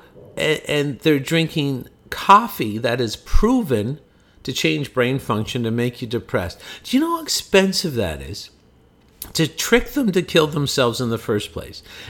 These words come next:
and to poison them in the first place. And then when they're depressed because their life is empty, soulless, meaningless, of course you're gonna be depressed. So what do you think it costs to hire a doctor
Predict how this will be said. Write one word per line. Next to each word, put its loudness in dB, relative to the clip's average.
and 4
to 4
poison 8
them 0
in -2
the 2
first -4
place. -2
And 6
then 6
when 4
they're 6
depressed 2
because 2
their 6
life 0
is 0
empty, 0
soulless, 4
meaningless, 2
of 0
course 4
you're 0
gonna 4
be -2
depressed. -4
So 2
what 2
do 2
you 4
think -2
it -6
costs 2
to -2
hire 2
a 2
doctor 0